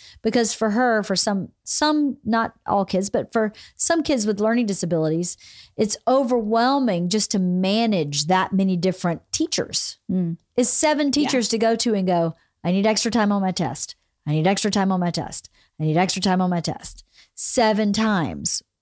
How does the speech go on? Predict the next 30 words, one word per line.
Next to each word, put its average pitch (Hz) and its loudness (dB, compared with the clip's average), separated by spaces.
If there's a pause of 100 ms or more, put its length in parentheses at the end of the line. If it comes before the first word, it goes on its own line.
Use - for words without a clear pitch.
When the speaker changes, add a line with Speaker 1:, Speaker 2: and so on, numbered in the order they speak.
(140)
Speaker 1:
where 240 2
now 247 2
you're 302 2
only 247 2
doing 208 2
it 160 -2
three, 226 0 (680)
that's 359 0
way 349 4 (140)
better. - -2 (200)
You 220 0
know 247 2
what 262 2
I 262 2
mean? 277 0
It's, 226 -2
it's 254 0
a 277 2
more 294 2 (300)
conducive 233 2
way 185 2
of 175 -2
working 190 0
for 190 -2
someone 185 0
like 156 -4
her 180 0 (460)
who, 214 0 (640)
who 233 2 (120)
that, 233 0